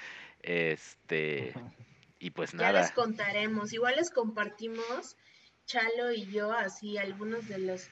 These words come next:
Speaker 3: yo la verdad sí me voy a echar unos dibujos, así, que, que
Speaker 1: Mira,
Speaker 3: tal, qué talismán más poderoso,
Speaker 1: yo
Speaker 3: no
Speaker 1: voy a
Speaker 3: sé.
Speaker 1: intentar,
Speaker 3: Ah.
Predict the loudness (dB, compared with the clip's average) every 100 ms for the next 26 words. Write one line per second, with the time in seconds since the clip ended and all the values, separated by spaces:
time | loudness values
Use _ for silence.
0 | -8 2 4 4 2 2 0 -2 -4 -2
1 | 0 -2 -2 -6 -4 -6 -6 -8 -4 -6
2 | -6 -8 -8 -8 -10 -10 -10 -8 -12 -16
3 | _ _ -20 -20 -16 -10 -8 -8 -8 6
4 | 10 12 12 8 -2 -8 -18 -14 -4 -2
5 | -2 -4 -2 -2 -4 -6 -6 -2 2 2
6 | -2 -6 2 8 10 10 4 2 4 4
7 | 6 8 8 4